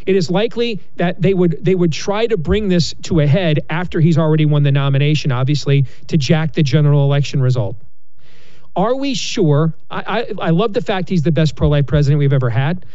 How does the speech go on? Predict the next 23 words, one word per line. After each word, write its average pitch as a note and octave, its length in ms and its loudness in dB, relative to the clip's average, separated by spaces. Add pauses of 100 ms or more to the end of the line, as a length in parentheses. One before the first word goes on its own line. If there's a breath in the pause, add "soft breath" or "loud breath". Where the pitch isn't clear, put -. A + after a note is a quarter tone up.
(180 loud breath)
I E3 100 0
think G#3 200 -2
at G3 140 -2
worst, G#3 360 0
he's F#3 180 0
the F3+ 80 0
second G#3 420 -2
best F3 240 0
foreign D#3 260 0
policy D#3 460 0
president C#3 420 2
we've C3+ 140 0
had B2+ 280 0
since C#3+ 240 0
Reagan. A#2+ 400 0 (1400 soft breath)
That C#4+ 360 -2
being D#4 160 0
said, A3 340 -4
Jesse, C3 360 -2 (340)
he's D3+ 160 2
had C3 140 2
multiple C3+ 400 0
wives, C#3 420 -2